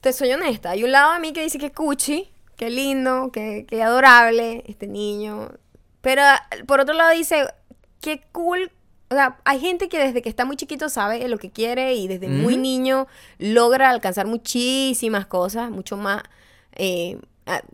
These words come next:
Speaker 1: a tiempos, pues, atípicos, ¿no? Y yo digo, "Dios mío, yo a los doce, yo ni me acuerdo que estás",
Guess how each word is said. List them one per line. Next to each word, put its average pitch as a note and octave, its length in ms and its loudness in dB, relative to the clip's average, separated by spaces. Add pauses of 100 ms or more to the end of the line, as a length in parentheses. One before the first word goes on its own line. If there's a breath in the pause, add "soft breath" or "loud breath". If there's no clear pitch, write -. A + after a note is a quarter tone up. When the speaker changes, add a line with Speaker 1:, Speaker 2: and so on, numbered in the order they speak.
(100)
Speaker 1:
a - 180 -4
tiempos, A#3 640 0
pues, - 380 -10 (760)
atípicos, - 600 -6
¿no? B3+ 200 -6 (640 soft breath)
Y G#3+ 100 -6
yo A#3 80 4
digo, A#3+ 260 0
"Dios D#3+ 280 -8
mío, G#3 200 -8
yo E3 120 -6
a - 20 -6
los G3 140 -8
doce, A#3 340 -8
yo C#4 100 -4
ni D4 120 -4
me D4+ 100 -4
acuerdo G#3 460 -2
que E4+ 60 -6
estás", A#3+ 200 -8